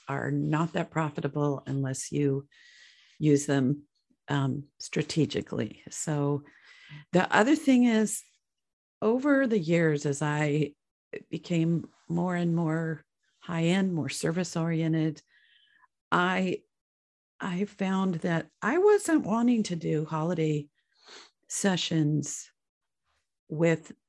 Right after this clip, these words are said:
holiday themes, Santa hats and reindeer and things like that. I would just encourage people to have a nice session that they can order prints, they can give some nice gifts, and then we do the cards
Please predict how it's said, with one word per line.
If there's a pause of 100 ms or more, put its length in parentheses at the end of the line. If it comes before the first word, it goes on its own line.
(220)
holiday
themes,
Santa
hats
and
reindeer
and (420)
things
like
that.
I
would
just
encourage
people
to (500)
have
a
nice
session (440)
that
they
can
order
prints,
they
can
give
some
nice
gifts, (480)
and
then
we
do
the
cards